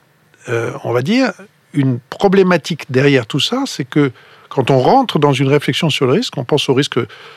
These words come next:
tels qu'on les voit, puis on commence à angoisser sur les risques tels qu'ils ne sont pas encore bien identifiés, mais qu'on les entrevoit, puisqu'on est obsédé par le risque. Je vais prendre, euh,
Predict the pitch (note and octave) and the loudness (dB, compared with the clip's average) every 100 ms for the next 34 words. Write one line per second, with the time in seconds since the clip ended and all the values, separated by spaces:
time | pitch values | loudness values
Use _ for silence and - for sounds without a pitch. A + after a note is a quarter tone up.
0 | - _ _ - A#2 B2 A#2 A#2 F3+ C#4 | -20 _ _ -4 -4 0 0 2 0 0
1 | - _ _ _ _ _ _ _ _ - | -6 _ _ _ _ _ _ _ _ -2
2 | B2+ D#3+ A#3+ - C#3+ C#3+ C#3 D#3 D3 A#3+ | 2 2 2 2 2 2 4 2 2 -2
3 | A#3 - C#3 C#3 G#3+ - C#3 B2 E3 D#3 | -4 -2 0 0 0 -4 -8 -2 -4 -4
4 | _ _ _ _ - D3+ D3+ D3 C3+ D3+ | _ _ _ _ -10 -2 0 0 -2 -4
5 | B2+ G#3+ E3+ - C3 A#2 B2 F3+ F#3+ F3 | 0 2 0 -2 -8 -8 -4 0 0 0
6 | E3 C#3+ C#3+ - A#2 D#3 - _ _ _ | -2 -4 -8 -6 -4 -4 -6 _ _ _
7 | _ - D#3 G#3+ G#3+ G#3+ A3+ - F#3 D#3+ | _ -6 -2 2 2 4 2 2 2 2
8 | A#2 B2 - D3+ C#3 C#3+ - - C3 A#2+ | 0 -4 -2 0 0 -2 -4 -4 0 -2
9 | - - A2+ G2+ - - _ _ - - | -2 -10 -12 -18 -20 -20 _ _ -20 -20
10 | - - - C#3 A#3 A3+ F3 D#3 C#3+ C3+ | -20 -14 -8 0 2 4 4 4 4 2
11 | B2+ C2 B1+ - - | 0 -4 -6 -8 -10